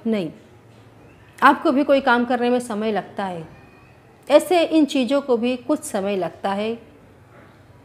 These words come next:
अपना काम करने में। आप थोड़ा सा patience रखना और देखना ये सिक्का कैसे काम करता है। आपके पास आकस्मिक रूप से पैसे आने लग जाएंगे।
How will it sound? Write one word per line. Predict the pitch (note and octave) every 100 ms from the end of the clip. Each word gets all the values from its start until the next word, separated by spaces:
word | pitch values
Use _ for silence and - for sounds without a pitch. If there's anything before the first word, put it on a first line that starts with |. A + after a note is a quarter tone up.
| -
अपना | - A3 G#3
काम | G3+ E3
करने | F3 D#3+ C#3+ E3
में। | F#3+ F3+ - _ - - - - - - -
आप | G#3 A#3 -
थोड़ा | G4 F4+
सा | -
patience | A#3+ G3 - F#3+ F#3+
रखना | F3 - F3+ - - - - -
और | A#3
देखना | G#3 A3+ A3+ F#3+ - - - - - - - A3
ये | A#3+
सिक्का | - D#4+ D#4+ A#3 G3 E3+ -
कैसे | B3+ B3 A3
काम | F3+ E3+ F3+
करता | E3 E3 E3+
है। | D3 C3 - - - - - - - - - - -
आपके | C#4+ C#4+ D#4
पास | C#4 C#4 C#4 - - -
आकस्मिक | - C4 - E4+ F#4 B3
रूप | A3+
से | A3 A#3
पैसे | A3+ F#3+ - B3
आने | - G3+ F#3+
लग | D#3 D#3
जाएंगे। | F3 D#3 E3+ E3+